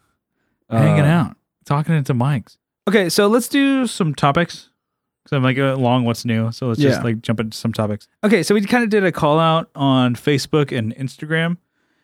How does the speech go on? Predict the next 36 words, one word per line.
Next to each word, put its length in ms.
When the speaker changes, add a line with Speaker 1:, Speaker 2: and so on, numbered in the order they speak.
Speaker 1:
and 80
we 100
only 200
really 200
got 200
one. 240
<laughs> 580
Speaker 2:
That 460
was 200
a 20
good 160
one, 200
right? 280
Speaker 1:
Yeah, 200
it's 120
a 40
good 120
one. 240
I 80
think 200
'cause 160
of, 80
like, 200
just 240
timing 320
wise 240
or 80
whatever. 400
Uh, 420
like, 220
I'm 120
like, 120
"Oh, 180
anybody 300
have 140
any 300